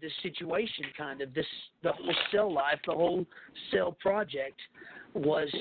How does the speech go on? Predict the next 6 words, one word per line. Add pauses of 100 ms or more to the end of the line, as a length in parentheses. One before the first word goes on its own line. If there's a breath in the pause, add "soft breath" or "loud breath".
(200)
to
destigmatize (1040)
the, (880)
the, (180)
the (140)
demons